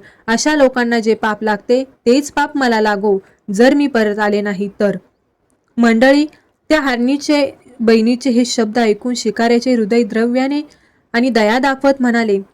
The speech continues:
"ठीक आहे, तू जा आणि लवकर परत ये." मग ती हरणीची बहीणही सरोवरात पाणी पिऊन आपल्या पिलांना भेटण्यासाठी निघून गेली. इकडे चित्रभानू त्यांच्या परतीची वाट पाहू लागला.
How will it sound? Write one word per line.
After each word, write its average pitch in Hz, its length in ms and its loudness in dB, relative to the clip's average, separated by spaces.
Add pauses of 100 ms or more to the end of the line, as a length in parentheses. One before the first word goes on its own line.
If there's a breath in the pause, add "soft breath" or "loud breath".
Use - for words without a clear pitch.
(480)
"ठीक 320 260 4
आहे, 214 280 0 (520)
तू 294 100 4
जा 254 320 -2 (180)
आणि 240 200 2
लवकर 233 360 2
परत 226 340 0
ये." 196 160 0 (280)
मग 262 240 0
ती 311 120 6
हरणीची 247 460 0
बहीणही 226 560 0 (260 soft breath)
सरोवरात 247 560 4 (160)
पाणी 214 280 -2
पिऊन 254 380 -4 (1800)
आपल्या 240 340 0
पिलांना 285 420 -2
भेटण्यासाठी 233 720 -6
निघून 208 320 -6
गेली. 202 300 -6 (560)
इकडे 262 300 2
चित्रभानू 247 760 -2 (240)
त्यांच्या 233 320 -4
परतीची 247 560 0
वाट 220 260 -2
पाहू 214 200 -2
लागला. 202 380 -2